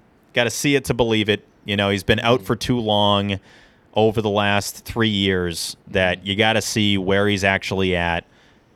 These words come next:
Speaker 1: It's just nice that he's actually on the mound, though, and pitching and, and getting towards that return.
Speaker 2: Right, and the ex-, the projected return date is right around the All-Star break,
Speaker 1: It
Speaker 2: right?
Speaker 1: is, yeah.
Speaker 2: So let's, let's present that as ironclad, in stone fact.
Speaker 1: Yes.
Speaker 2: All right?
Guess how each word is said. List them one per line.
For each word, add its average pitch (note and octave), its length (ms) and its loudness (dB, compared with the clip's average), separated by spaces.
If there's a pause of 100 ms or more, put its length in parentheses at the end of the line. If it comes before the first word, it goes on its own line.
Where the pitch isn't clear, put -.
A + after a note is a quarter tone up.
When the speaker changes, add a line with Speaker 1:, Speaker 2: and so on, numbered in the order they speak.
Speaker 1:
It's D#3 160 0
just A3 200 -2
nice A3+ 260 0
that G#3 120 0
he's F#3 120 -4
actually F#3 420 0
on F3 140 0
the F3 80 -2
mound, F3 260 0
though, C3+ 140 4
and C#3 100 -2
pitching D3 440 0
and, A#2+ 260 -2
and A#2+ 180 -2
getting C3+ 340 2
towards D3 520 0
that G#2 160 0
return. G#2 280 -6 (220)
Speaker 2:
Right, B2 340 -4
and C3 280 -6
the C#3 140 -2
ex-, - 240 -10 (120)
the C#3 100 -6
projected D#3 720 -2
return C3 340 -4
date A#2+ 240 -2
is A2 100 -6
right A#2+ 140 0
around B2 200 -2
the A2 80 -4
All-Star F#2 340 -8
break, - 280 -14
Speaker 1:
It - 20 -8
Speaker 2:
right? C3 100 2
Speaker 1:
is, - 260 -6
yeah. G3+ 80 -10
Speaker 2:
So F3 160 2
let's, - 600 -2
let's - 520 -4 (460)
present D#3 300 0
that D#3 180 -2
as B2 180 -2 (100)
ironclad, A#2 840 -2 (440)
in C3 180 -2
stone A2 400 -4
fact. - 440 -10
Speaker 1:
Yes. G#2+ 280 2
Speaker 2:
All B2+ 60 2
right? D3+ 200 -2